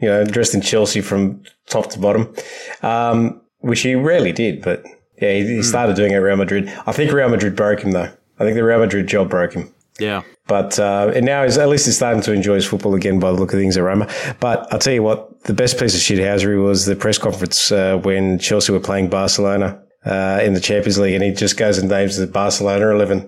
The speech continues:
Speaker 1: and they line up exactly <laughs> the same way as he's called <laughs> the day before. It's crazy.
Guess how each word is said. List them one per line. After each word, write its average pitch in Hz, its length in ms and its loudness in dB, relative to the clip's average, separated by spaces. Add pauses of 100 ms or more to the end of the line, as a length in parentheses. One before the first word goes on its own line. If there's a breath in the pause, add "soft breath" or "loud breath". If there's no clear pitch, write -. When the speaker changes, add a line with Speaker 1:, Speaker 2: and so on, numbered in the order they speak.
(160)
Speaker 1:
and 110 140 2
they 110 100 2
line 110 260 2
up 113 140 -2
exactly 127 400 0
<laughs> - 0 -
the 151 60 2
same 143 480 0
way 151 380 2
as 143 160 2
he's 294 160 4
called - 440 2
<laughs> - 640 -8
the 147 100 2
day 127 260 2
before. 120 420 0 (140)
It's - 560 -2
crazy. 113 380 0